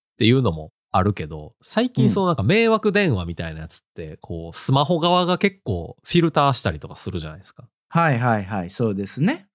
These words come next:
Speaker 1: でもそれを乗り越えて、さらに不思議な電話かかってきたりとかするとちょっと怖いっすよね。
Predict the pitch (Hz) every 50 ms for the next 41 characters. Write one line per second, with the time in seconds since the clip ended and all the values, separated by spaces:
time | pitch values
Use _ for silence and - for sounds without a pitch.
0 | _ _ - 139 175 151 113 - - - 208 214 214 208 208 202 202 - - 165
1 | 151 175 180 196 196 190 196 196 196 185 185 190 - 180 175 170 170 - _ _
2 | _ _ - - - - 139 135 170 160 113 90 - - - - - 117 117 135
3 | 117 90 78 76 85 87 87 85 82 - 87 85 82 - - - - 73 - -
4 | - - - 98 - 87 82 - - 156 - - - - - 110 87 76 - -
5 | - - - 156